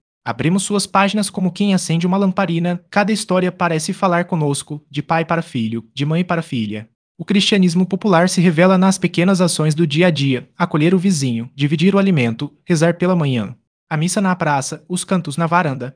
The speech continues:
tudo ensina a viver com gentileza e coragem. Essa prática transforma a fé em presença constante. Conduzidos por essa fé, reconhecemos a força de a fé dos sertanejos, espiritualidade e resistência no interior do Brasil,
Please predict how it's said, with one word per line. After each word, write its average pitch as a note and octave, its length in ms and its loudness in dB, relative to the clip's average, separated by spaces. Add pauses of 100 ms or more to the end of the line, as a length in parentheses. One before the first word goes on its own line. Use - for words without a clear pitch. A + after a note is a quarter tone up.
tudo G3+ 200 -4
ensina G3 320 -2
a - 20 0
viver D#3+ 240 -2
com F3 180 -2
gentileza E3+ 680 -2
e F3+ 80 -6
coragem. A#2+ 580 -4 (340)
Essa E3 240 0
prática D3 440 -2
transforma E3 480 -4
a - 20 -6
fé D3+ 140 -6
em D3 100 -2
presença D#3+ 460 -4
constante. D3+ 720 -6 (340)
Conduzidos G3+ 560 0
por F3+ 160 -2
essa D#3+ 180 0
fé, G#3 460 -2
reconhecemos F#3 680 0
a F3+ 60 4
força F3+ 380 0
de D#3+ 140 0
a - 20 0
fé E3+ 240 0
dos F#3 160 0
sertanejos, D#3 880 -2
espiritualidade F3+ 840 0
e D3 100 -2
resistência D#3+ 680 -2
no C#3 80 -2
interior E3 360 0
do D3 100 0
Brasil, C#3 500 0